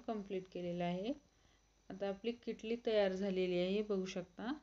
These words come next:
आता काय करायचं आहे, इथे आपल्याला border बनवायची आहे दुसऱ्या कलरची,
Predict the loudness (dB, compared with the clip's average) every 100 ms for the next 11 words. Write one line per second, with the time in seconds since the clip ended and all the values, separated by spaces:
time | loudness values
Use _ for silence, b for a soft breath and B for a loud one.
0 | _ _ _ _ _ _ _ _ _ _
1 | _ _ _ _ _ -12 -6 -2 0 0
2 | 2 0 0 -2 0 0 -2 -6 b b
3 | b b b _ _ _ _ _ _ _
4 | -20 -10 -4 0 0 0 0 4 6 6
5 | 6 4 2 0 0 -2 -2 -4 -2 -4
6 | -6 -4 -4 -4 -2 -2 -2 -6